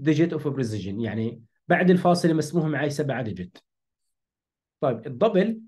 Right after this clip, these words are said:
الدبل هو نفس الفلوت، شو الفرق الوحيد؟ إنه بيعطيني مساحة تخزين أعلى، ثمانية بايت.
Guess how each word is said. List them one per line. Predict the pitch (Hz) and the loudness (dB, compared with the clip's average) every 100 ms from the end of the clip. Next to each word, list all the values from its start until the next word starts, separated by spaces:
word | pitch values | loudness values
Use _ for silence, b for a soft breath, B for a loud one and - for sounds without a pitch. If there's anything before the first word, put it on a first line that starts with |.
| b b b | b b b
الدبل | 117 110 202 196 | -4 2 4 6
هو | 175 175 | 6 4
نفس | 240 - 196 | 2 -2 -4
الفلوت، | 180 160 123 139 180 _ _ _ | -4 0 0 0 -2 _ _ _
شو | - 202 | -4 -4
الفرق | 190 185 175 | 0 0 0
الوحيد؟ | 139 131 117 107 135 139 _ _ _ _ _ - | -2 -2 -2 -4 -4 -6 _ _ _ _ _ -8
إنه | 131 123 | -4 -2
بيعطيني | 113 120 110 185 165 | -2 -2 2 4 4
مساحة | 143 175 135 | 2 -2 -4
تخزين | 143 139 139 156 | -8 -6 -4 -4
أعلى، | 95 101 | -6 -8
ثمانية | 131 135 127 | -4 -2 -2
بايت. | 92 87 - | -4 -8 -12